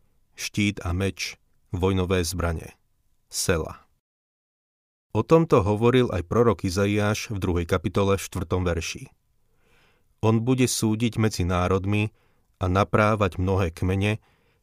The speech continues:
takže si z mečov ukujú radlice, zo svojich kopií vinárske nože. Národ proti národu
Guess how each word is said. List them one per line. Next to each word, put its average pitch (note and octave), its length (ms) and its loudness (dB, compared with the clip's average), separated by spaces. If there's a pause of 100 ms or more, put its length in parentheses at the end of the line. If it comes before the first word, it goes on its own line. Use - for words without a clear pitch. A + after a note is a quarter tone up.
takže G#2+ 320 0
si - 160 -2
z D#2+ 80 -4
mečov A#2 480 2
ukujú G#2+ 400 0
radlice, F#2+ 640 0 (480)
zo G2 160 0
svojich F#2+ 400 -4
kopií G2+ 480 -2
vinárske F2+ 560 -2
nože. E2 320 -4 (1040)
Národ G#2 480 2
proti F#2+ 320 0
národu F#2 560 0